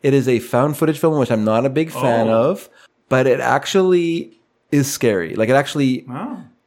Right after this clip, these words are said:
Speaker 1: it, with the found footage, it, they are able to s-, keep, keep the horror happening, and there's a really good, like,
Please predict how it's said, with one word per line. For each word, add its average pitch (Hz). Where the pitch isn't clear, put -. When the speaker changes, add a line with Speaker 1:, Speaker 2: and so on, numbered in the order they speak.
Speaker 1:
it, -
with 143
the 151
found 156
footage, 143
it, 113
they 127
are 120
able 135
to 131
s-, -
keep, -
keep -
the 120
horror 131
happening, 117
and 98
there's 98
a 107
really 113
good, 101
like, 95